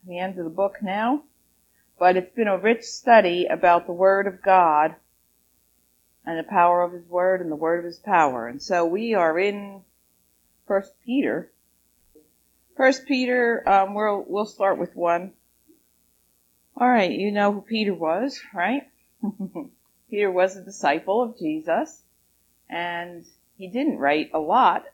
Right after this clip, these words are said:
Um, Paul actually wrote much more for us in a recorded sense, and although Paul was converted after Jesus was already back, ascended into heaven. Um, but this part, the-, these, these two little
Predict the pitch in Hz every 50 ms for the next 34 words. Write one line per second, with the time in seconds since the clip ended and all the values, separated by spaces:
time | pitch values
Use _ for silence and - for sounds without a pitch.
0 | - - 147 147 147 139 143 151 151 151 _ _ _ _ _ _ _ _ _ _
1 | _ _ _ - 170 185 220 214 156 147 151 165 - - - 170 165 160 175 180
2 | - - - 165 185 180 - - 190 208 220 196 160 160 175 180 _ _ - 180
3 | 156 156 160 175 - - _ _ _ _ _ 175 170 - - 156 156 156 151 151
4 | 151 _ - 170 160 160 151 151 - _ - 170 175 190 208 - - 151 147 -
5 | - - 151 156 151 156 151 151 - _ - 170 170 165 165 170 _ _ _ _
6 | _ _ _ - 160 160 160 160 - - 196 165 165 165 170 170 170 175 180 196
7 | - - 160 160 165 - - - 165 170 175 _ _ _ _ _ _ _ _ -
8 | 185 180 180 185 185 185 - 165 156 165 165 165 160 165 165 170 175 165 165 165
9 | 165 175 - - _ _ _ _ _ _ _ _ _ _ _ _ 175 175 - 220
10 | 196 202 202 180 170 175 180 180 - 170 180 214 240 233 165 139 147 - _ _
11 | _ _ _ _ _ _ _ _ _ _ _ _ _ _ _ _ - 175 180 180
12 | 180 175 175 175 180 175 - _ _ _ _ - 165 170 180 - 226 277 359 -
13 | - - - 165 190 247 311 - - 185 190 233 247 214 196 190 233 254 254 -
14 | - _ - 233 226 240 220 226 - - 247 214 190 196 185 185 185 180 180 196
15 | _